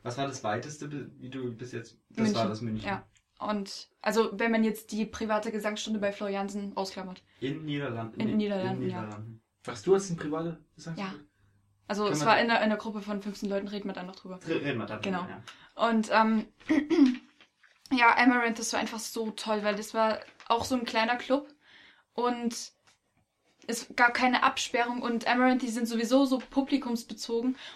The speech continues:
Speaker 2: und die haben dir, während des Konzerts haben die dir dauernd die Hand gegeben und keine
Speaker 1: Guten
Speaker 2: Ahnung.
Speaker 1: Tag, guten
Speaker 2: Ja,
Speaker 1: Tag.
Speaker 2: und, und zu dem Zeitpunkt stand ich total auf den Sänger von denen. Und bei dem einen Lied, da hat er so für fünf Sekunden oder so meine Hand gehalten und ich bin gestorben.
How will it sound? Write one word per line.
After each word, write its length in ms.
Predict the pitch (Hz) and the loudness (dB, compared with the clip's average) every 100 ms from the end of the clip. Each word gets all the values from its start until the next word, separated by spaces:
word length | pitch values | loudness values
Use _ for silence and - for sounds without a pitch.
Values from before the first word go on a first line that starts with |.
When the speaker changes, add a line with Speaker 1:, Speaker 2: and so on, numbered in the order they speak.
| - | -2
Speaker 2:
und 320 | 240 226 - - - | -2 0 -6 -8 0
die 80 | |
haben 140 | 247 262 | 6 8
dir, 180 | 262 262 | 8 6
während 260 | 226 254 285 | 6 8 8
des 100 | 294 | 6
Konzerts 400 | 277 262 262 262 | 4 6 2 4
haben 140 | 262 | 6
die 80 | 254 | 6
dir 160 | 247 | 2
dauernd 320 | 240 254 277 262 | 2 6 6 6
die 140 | 254 | 2
Hand 160 | 262 302 | 2 2
gegeben 460 | 320 247 247 277 - - - - | 2 2 4 4 2 -14 -14 -4
und 440 | - 277 285 - - | 6 10 10 6 -2
keine 180 | 254 285 | 6 8
Speaker 1:
Guten 60 | 277 | 8
Speaker 2:
Ahnung. 140 | 269 | 8
Speaker 1:
Tag, 680 | 247 - - 330 - 294 - | 6 6 6 6 2 -6 4
guten 160 | 185 262 | 6 8
Speaker 2:
Ja, 120 | 311 | 6
Speaker 1:
Tag. 400 | - - 415 - | 4 2 4 8
Speaker 2:
und, 180 | 294 294 | 6 8
und 400 | 294 262 - - | 8 6 0 -10
zu 160 | - | 2
dem 160 | 302 285 | 6 6
Zeitpunkt 400 | - 285 - 254 | 6 0 4 4
stand 220 | - 247 | 6 2
ich 80 | 240 | 2
total 320 | - 240 254 | -4 0 4
auf 120 | 262 | 2
den 180 | 262 220 | 2 0
Sänger 260 | 208 226 220 | 2 -2 -4
von 160 | 196 | -2
denen. 220 | 190 196 208 - _ _ _ _ | -4 -4 -8 -16 _ _ _ _
Und 400 | 240 240 240 - - | 0 2 0 -6 -2
bei 120 | 247 | 2
dem 140 | 247 | 2
einen 180 | 247 254 | 6 8
Lied, 120 | 254 | 8
da 80 | 247 | 6
hat 100 | 226 | 2
er 80 | 254 | 4
so 160 | 247 240 | 4 2
für 180 | - | 0
fünf 240 | 220 269 262 | 0 4 4
Sekunden 320 | 262 254 254 | 4 4 4
oder 120 | 247 | 4
so 100 | 240 | 4
meine 220 | 240 233 | 4 4
Hand 120 | 247 254 | 4 4
gehalten 220 | 254 247 | 4 4
und 100 | 220 | 4
ich 80 | 220 | 2
bin 120 | 196 | 2
gestorben. 460 | - - 202 196 | 2 0 -2 -4